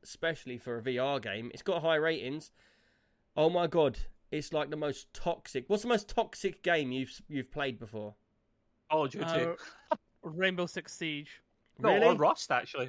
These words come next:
Speaker 2: Rust,
Speaker 3: Yeah.
Speaker 2: actually. Yeah, Rust.
Speaker 1: Really? I'm talking about toxic for people coming on mic and saying things to you.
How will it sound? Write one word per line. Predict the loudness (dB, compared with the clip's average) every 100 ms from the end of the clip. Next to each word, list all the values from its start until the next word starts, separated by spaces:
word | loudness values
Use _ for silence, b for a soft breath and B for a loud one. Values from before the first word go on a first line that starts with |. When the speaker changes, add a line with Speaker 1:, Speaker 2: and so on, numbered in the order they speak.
| -2
Speaker 2:
Rust, | -2 0 -2
Speaker 3:
Yeah. | -2
Speaker 2:
actually. | -2 -4 0 -2
Yeah, | 2
Rust. | 0 0 -6 _ _ _ _ _ -2
Speaker 1:
Really? | 0 2 0
I'm | 0
talking | 6 6 6
about | 4 2 0 -2
toxic | -4 -4 -4 -6 -4
for | -4
people | 0 -2 -2 -4
coming | -2 -2
on | -2
mic | 2 2 2
and | -6
saying | -4 -2 -2
things | -6 -10 -12
to | -10
you. | -10